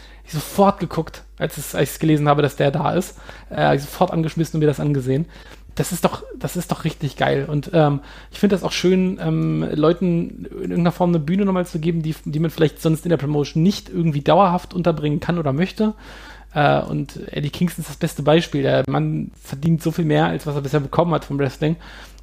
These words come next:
Ähm, er hat auch sofort gezeigt, wie unglaublich gut er ist. Ähm, und das ist eine super gute Idee. Finde ich, finde ich großartig. Und, ähm, A E W tut auch in meinen Augen gut daran, äh, ihre Indie-Nähe weiterhin, äh, zu kultivieren und auch zu inszenieren, tatsächlich.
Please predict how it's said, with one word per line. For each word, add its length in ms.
Ähm, 460
er 100
hat 140
auch 80
sofort 340
gezeigt, 440
wie 340
unglaublich 680
gut 200
er 100
ist. 340
Ähm, 400
und 200
das 160
ist 160
eine 160
super 420
gute 220
Idee. 320
Finde 160
ich, 200
finde 200
ich 100
großartig. 600
Und, 160
ähm, 440
A 40
E 200
W 320
tut 220
auch 140
in 80
meinen 200
Augen 220
gut 220
daran, 400
äh, 120
ihre 300
Indie-Nähe 640
weiterhin, 880
äh, 420
zu 160
kultivieren 680
und 260
auch 160
zu 180
inszenieren, 760
tatsächlich. 560